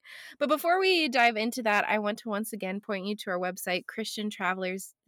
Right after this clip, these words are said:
dot net. There you'll find other faith and travel resources, our ultimate travel kit,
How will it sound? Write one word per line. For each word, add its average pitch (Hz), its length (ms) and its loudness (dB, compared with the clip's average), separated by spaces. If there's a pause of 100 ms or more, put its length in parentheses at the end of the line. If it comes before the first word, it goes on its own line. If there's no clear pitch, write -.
(120)
dot 185 280 0
net. 180 260 -4 (380)
There 226 120 6
you'll 240 180 6
find 214 260 2
other 185 260 0
faith 240 380 -2
and 202 140 -6
travel 170 300 -6
resources, 208 680 -4
our - 260 -2
ultimate 240 460 -2
travel 214 380 -2
kit, 262 300 -4